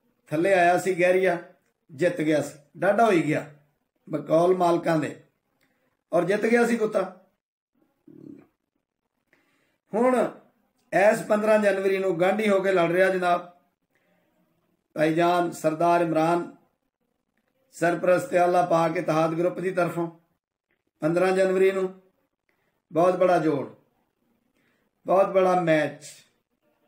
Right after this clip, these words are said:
ਇਹਨਾਂ ਨੇ ਅਲੀ ਗੈਰ ਔਰ ਰਾਜਾ ਨਸੀਰ ਗੈਰ, ਇਹਨਾਂ ਨੇ ਕੁੱਤਾ ਮੁੱਲ ਲਿਆ ਸੀ। ਬਹੁਤ ਅੱਛੀ ਬਲੱਡ ਲਾਈਨ ਹੈ ਇਹਦੀ ਵੀ, ਜਨਾਬੇ ਅਲੀ।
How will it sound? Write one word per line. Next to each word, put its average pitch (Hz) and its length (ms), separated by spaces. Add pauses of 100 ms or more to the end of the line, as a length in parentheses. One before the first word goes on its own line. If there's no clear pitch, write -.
(1900)
ਇਹਨਾਂ 190 220
ਨੇ 190 520 (840)
ਅਲੀ 175 260
ਗੈਰ 190 360 (320)
ਔਰ 165 420 (360)
ਰਾਜਾ 170 260
ਨਸੀਰ 175 420
ਗੈਰ, 175 260 (800)
ਇਹਨਾਂ 190 180
ਨੇ 208 120
ਕੁੱਤਾ 208 240
ਮੁੱਲ 202 200
ਲਿਆ 208 280
ਸੀ। 226 140 (1120)
ਬਹੁਤ 180 240
ਅੱਛੀ 180 200
ਬਲੱਡ 190 280
ਲਾਈਨ 196 240
ਹੈ 196 80
ਇਹਦੀ 190 160
ਵੀ, 185 260 (440)
ਜਨਾਬੇ 165 380
ਅਲੀ। 175 200